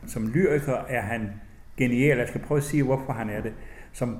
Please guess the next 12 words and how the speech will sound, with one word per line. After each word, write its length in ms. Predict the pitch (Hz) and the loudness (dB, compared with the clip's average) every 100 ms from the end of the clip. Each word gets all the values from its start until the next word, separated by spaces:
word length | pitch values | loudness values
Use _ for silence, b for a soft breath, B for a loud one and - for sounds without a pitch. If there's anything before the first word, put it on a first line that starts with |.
| - | -6
pro-, 160 | 151 143 | -6 -4
prosaist 640 | - 127 - 120 143 147 151 | -2 -2 0 0 2 0 -2
er 80 | 101 | -2
han 240 | 120 117 | -2 0
næsten 380 | 131 143 143 135 | 2 2 0 -6
ulæselig. 600 | 131 117 127 117 - 101 95 - b b b b - | -4 -2 -2 -2 -6 -8 -10 -14 b b b b -2
Jeg 200 | 123 120 | 2 4
har 260 | 143 131 | 4 2
sådan 300 | 123 151 147 | 2 0 2
en 140 | 135 117 | 2 0
stribe 440 | - 135 135 139 120 | -2 4 6 4 0
af 160 | 113 | 0